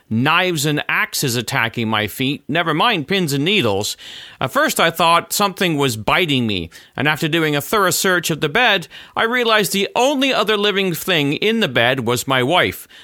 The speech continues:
So I started looking online. I found that neuropathy, or pain in the feet, was due to diabetes. I was sure I didn't have it until I read the list of symptoms, and I had most of them.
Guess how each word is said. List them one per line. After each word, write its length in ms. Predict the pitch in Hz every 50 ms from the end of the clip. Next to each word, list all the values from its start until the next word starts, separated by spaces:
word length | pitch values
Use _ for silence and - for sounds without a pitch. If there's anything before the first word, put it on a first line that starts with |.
| - - - _
So 180 | - - 226
I 100 | 269 285
started 420 | 220 - - 220 208 214 202 160 139
looking 280 | 139 - - 143 123
online. 600 | 120 117 117 110 117 135 131 113 101 87 69 73 - - _ _ _ _ - - - -
I 140 | - 107 104
found 460 | - - 156 151 151 147 139 131 127 151 - -
that 220 | 127 117 104 -
neuropathy, 800 | 127 120 117 135 180 233 254 - 170 127 - - 123 123 131 120
or 160 | 95 92 90
pain 320 | - - - 175 175 165 151
in 80 | 139
the 100 | 131 127
feet, 420 | - - 214 202 160 131 - - -
was 300 | 101 160 214 190 143 123
due 240 | - 160 139 127
to 140 | 127 - 170
diabetes. 920 | 143 117 113 101 101 107 110 - 226 233 202 127 98 71 73 - - - - - - - - - - _ _ -
I 100 | 156 170
was 200 | 165 160 160 139
sure 720 | - - - - - 185 254 147 110 104 104 113 123 - -
I 200 | 131 139 160 165
didn't 240 | 147 160 151 143 143
have 320 | 123 139 156 143 117 95
it 120 | 104 107 - -
until 340 | - 160 - - 185 190 226
I 120 | 262 240
read 260 | 160 117 113 110 120
the 80 | 151 135
list 300 | 107 104 110 - - -
of 100 | 110 -
symptoms, 640 | - 214 220 196 - - 131 101 - 95 - - - - - - - - - _ _ _ _ -
and 140 | 113 131 139
I 40 |
had 280 | 135 113 110 98 98 101
most 320 | 135 151 156 139 - -
of 100 | 123 92
them. 220 | 87 90 80 90